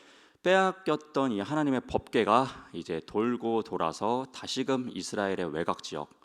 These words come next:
그리고 예루살렘을 향한 또한 중심 지역까지 이동하고 있는 이 경로를 저희가 함께 읽었습니다. 어, 하나님의 임재를 상징하고 하나님의 능력을 상징하는 이 하나님의 법궤가,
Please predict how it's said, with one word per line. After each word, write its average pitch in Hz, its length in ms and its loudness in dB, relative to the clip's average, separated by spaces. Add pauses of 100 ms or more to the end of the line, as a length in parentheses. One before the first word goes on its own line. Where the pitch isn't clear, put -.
(220)
그리고 90 340 -4
예루살렘을 98 560 -2
향한 98 240 -4
또한 107 300 -4
중심 101 440 -6
지역까지 82 540 -6
이동하고 110 600 -2
있는 82 140 -6
이 76 180 -8
경로를 107 680 0 (200)
저희가 76 340 -4
함께 92 600 -2
읽었습니다. 82 580 -6 (880)
어, 87 140 2
하나님의 190 720 4
임재를 139 400 4
상징하고 120 560 0
하나님의 147 480 0
능력을 110 480 0
상징하는 101 520 -6
이 80 100 -6
하나님의 131 460 -2
법궤가, 104 720 -2